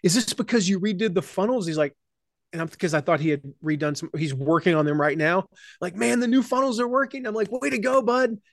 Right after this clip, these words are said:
He's like, "I didn't release those yet." <laughs> I'm like, "Well, then what is, why are they suddenly over at, we've never had a thousand dollar Friday, you know, other than, like, when we do a big promotion." He's like,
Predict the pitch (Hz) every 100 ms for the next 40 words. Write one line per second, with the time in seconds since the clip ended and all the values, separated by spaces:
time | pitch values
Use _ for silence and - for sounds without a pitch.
0 | _ 180 170 - _ _ - 165 190 160
1 | 131 131 123 101 104 123 - - _ -
2 | - - - 466 415 - - 226 233 220
3 | 202 - _ _ - 170 151 233 269 226
4 | 330 392 233 226 349 415 320 233 - 269
5 | 269 233 233 220 208 - 269 240 247 285
6 | 233 208 196 202 190 214 202 202 175 175
7 | 151 - 226 285 165 139 139 - _ _
8 | _ 196 175 160 - 185 196 175 165 165
9 | 160 156 151 143 147 - 160 220 233 147
10 | 143 139 139